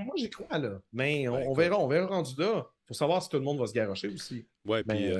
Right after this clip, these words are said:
Speaker 1: euh,
Speaker 2: faut juste se
Speaker 1: c'est,
Speaker 2: rappeler
Speaker 1: c'est
Speaker 2: le
Speaker 1: bien
Speaker 2: texte
Speaker 1: de voir
Speaker 2: qu'on
Speaker 1: ça.
Speaker 2: a vu, may, may, may not device we know.
Speaker 1: Oh, ouais, non,
Speaker 2: <laughs>
Speaker 1: c'est ça.
Speaker 2: C'est, c'est ça.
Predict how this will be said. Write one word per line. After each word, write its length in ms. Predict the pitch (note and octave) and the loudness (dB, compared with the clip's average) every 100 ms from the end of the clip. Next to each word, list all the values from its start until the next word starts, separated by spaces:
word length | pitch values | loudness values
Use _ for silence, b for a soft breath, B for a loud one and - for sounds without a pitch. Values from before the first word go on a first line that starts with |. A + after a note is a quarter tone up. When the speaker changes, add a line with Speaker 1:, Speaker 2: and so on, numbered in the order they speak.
| F#2 | -2
Speaker 1:
euh, 40 | |
Speaker 2:
faut 160 | F2 G#2+ | -6 -2
juste 160 | C#3+ | 2
se 60 | D3 | 2
Speaker 1:
c'est, 60 | A#2+ | 2
Speaker 2:
rappeler 200 | G#2 C3 | 4 4
Speaker 1:
c'est 80 | |
Speaker 2:
le 60 | A2+ | 4
Speaker 1:
bien 120 | A2 | 4
Speaker 2:
texte 120 | B2+ - | 2 2
Speaker 1:
de 20 | |
voir 100 | A#2 | 2
Speaker 2:
qu'on 40 | |
Speaker 1:
ça. 40 | A2 | 2
Speaker 2:
a 20 | |
vu, 220 | A2 B2+ | 4 4
may, 320 | A2 A#2+ C3 B2 | 4 4 4 2
may, 300 | A2+ A#2+ A2+ | 2 2 2
may 220 | A2 A2 | 2 0
not 240 | G#2 A2 | 2 0
device 420 | G#2 G#2 G#2 G#2+ - | 0 0 0 0 -2
we 200 | G#2+ G2+ | 0 0
know. 260 | F#2+ G2+ G#2 | 0 -2 2
Speaker 1:
Oh, 140 | E3+ A3+ | 6 6
ouais, 100 | G#3 | 6
non, 240 | G3 D3+ | 4 4
Speaker 2:
<laughs> 60 | A#2 | 2
Speaker 1:
c'est 160 | G#2+ | 0
ça. 100 | D3+ A2 | 0 0
Speaker 2:
C'est, 160 | C3 - | -2 -2
c'est 200 | - B2+ | -4 -4
ça. 140 | - | -2